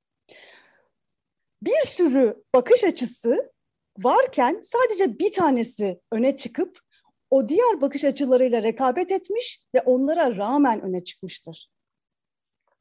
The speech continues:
Yani onlara yenik düşmüştür. Dolayısıyla bu yenik düşmüş bakış açılarını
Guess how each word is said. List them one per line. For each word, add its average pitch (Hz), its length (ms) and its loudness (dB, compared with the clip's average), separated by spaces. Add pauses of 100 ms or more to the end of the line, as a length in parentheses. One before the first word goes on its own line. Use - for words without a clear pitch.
(1160)
Yani 320 340 4
onlara 285 300 4
yenik 311 360 4
düşmüştür. - 680 -6 (680)
Dolayısıyla 370 600 4
bu 277 40 -2
yenik 302 360 0
düşmüş 294 440 -2
bakış 269 240 -2
açılarını 233 640 -2